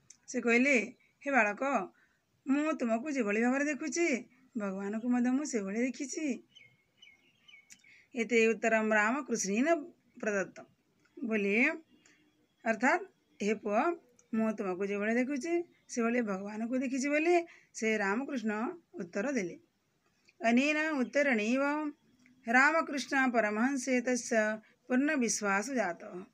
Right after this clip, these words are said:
ଅନେନ ଉତ୍ତରଣେବ ଅର୍ଥାତ୍ ଅନ୍ୟମାନଙ୍କର ଉତ୍ତର ଅପେକ୍ଷା ରାମକୃଷ୍ଣ ପରମହଂସଙ୍କ ଠାରେ ତାଙ୍କର ସମ୍ପୂର୍ଣ୍ଣ ରୂପରେ ବିଶ୍ୱାସ ଜାଗ୍ରତ ହୋଇଗଲା. ଅଥ ତମେବ ଗୁରୁ ରୂପେଣ ସ୍ୱୀକୃତବାନ. ଏଣୁକରି ଏହାପରି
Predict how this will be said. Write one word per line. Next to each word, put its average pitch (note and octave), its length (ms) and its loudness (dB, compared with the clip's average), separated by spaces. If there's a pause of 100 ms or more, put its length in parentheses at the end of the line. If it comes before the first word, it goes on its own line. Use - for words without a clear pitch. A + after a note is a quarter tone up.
(800)
ଅନେନ D4 400 6
ଉତ୍ତରଣେବ F#3 560 0 (400)
ଅର୍ଥାତ୍ G#3 360 -2
ଅନ୍ୟମାନଙ୍କର D#4 760 2
ଉତ୍ତର C#4 300 0
ଅପେକ୍ଷା B3+ 400 0
ରାମକୃଷ୍ଣ B3+ 600 -2
ପରମହଂସଙ୍କ B3 840 -2
ଠାରେ A#3 280 4 (420)
ତାଙ୍କର A3+ 360 0
ସମ୍ପୂର୍ଣ୍ଣ B3 460 0
ରୂପରେ A3+ 260 0
ବିଶ୍ୱାସ C4+ 520 -4
ଜାଗ୍ରତ G3+ 380 -6
ହୋଇଗଲା. C#4+ 380 -4 (680)
ଅଥ G#3+ 200 -4 (340)
ତମେବ A#3 500 0 (120)
ଗୁରୁ C4 240 -2
ରୂପେଣ B3+ 420 -2
ସ୍ୱୀକୃତବାନ. D4 640 0 (640)
ଏଣୁକରି A#3+ 460 2 (760)
ଏହାପରି A#3+ 520 0